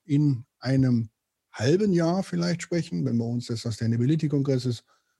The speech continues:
äh, wo wir ja dann auch, äh, Vertreter beispielsweise von der E U da haben werden im Gespräch, von der bafin, von der Aufsicht. Dann können wir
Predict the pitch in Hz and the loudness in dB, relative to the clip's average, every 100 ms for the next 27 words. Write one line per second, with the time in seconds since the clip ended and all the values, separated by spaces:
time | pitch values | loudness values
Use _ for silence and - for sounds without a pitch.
0 | _ - 117 131 131 123 120 117 113 113 | _ -16 -10 -8 -8 -6 -4 -4 -4 -4
1 | 120 - 127 113 104 - - - 123 117 | -6 -6 -6 -6 -6 -10 -10 -4 -4 -2
2 | 117 101 _ 101 113 - 131 120 120 120 | -4 -6 _ -8 -8 -2 -4 -2 -4 -2
3 | 117 113 107 123 123 127 127 131 131 127 | -4 -6 -6 -2 0 0 -2 -2 -2 -4
4 | 117 _ _ _ - 120 120 120 123 127 | -10 _ _ _ -10 -6 -2 -2 0 2
5 | 123 120 127 123 120 - 123 117 117 - | 2 2 2 2 0 -2 0 0 -2 2
6 | 135 156 127 120 123 113 127 123 - 123 | 4 4 4 2 0 -2 0 0 -2 -2
7 | 120 - 117 117 123 113 117 113 117 113 | -2 -2 -6 -6 -6 -6 -6 -4 -2 0
8 | 113 | -2